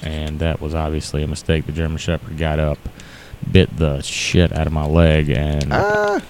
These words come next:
Speaker 1: I just started crying immediately, and that's when my mom and sister came and grabbed me and
Speaker 2: Was the dog still
Speaker 1: read a
Speaker 2: going
Speaker 1: book
Speaker 2: hard?
Speaker 1: to me. And no, the dog bit me once and then ran back immediately to the puppies and sat back on top of 'em. Like,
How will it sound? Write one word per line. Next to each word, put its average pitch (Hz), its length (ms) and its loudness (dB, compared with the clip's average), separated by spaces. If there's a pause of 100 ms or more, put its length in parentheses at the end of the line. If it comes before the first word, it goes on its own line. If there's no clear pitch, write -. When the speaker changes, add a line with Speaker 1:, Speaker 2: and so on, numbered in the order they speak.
Speaker 1:
I 82 140 0
just 80 200 -2
started 78 340 -2
crying 78 340 0
immediately, 78 760 2
and 76 380 -2 (380)
that's 78 300 -2
when 80 120 2
my 76 80 -2
mom 76 360 -2
and 73 220 -4 (520)
sister - 400 -4
came 76 260 -2
and 76 120 -2
grabbed 76 280 -2
me 73 180 0
and 73 240 -4 (400)
Speaker 2:
Was 117 180 -6
the 107 60 -4
dog 110 320 -2
still 95 120 4
Speaker 1:
read 90 120 8
a 85 40 6
Speaker 2:
going 110 200 8
Speaker 1:
book 87 80 10
Speaker 2:
hard? 110 300 8
Speaker 1:
to 82 40 8
me. 82 300 4
And 76 240 0
no, 117 220 8
the 101 80 6
dog 104 480 8
bit 104 160 6
me 101 160 4
once 101 400 4
and 87 240 0
then 87 180 2
ran 87 380 4
back 82 240 2 (340)
immediately 82 520 2
to 87 120 -2
the 78 100 -2
puppies 78 440 -4
and 73 80 -8
sat 73 240 -6
back 76 180 -4
on 78 120 -4
top 76 260 -6
of 73 120 -2
'em. 78 80 -6
Like, 78 140 -4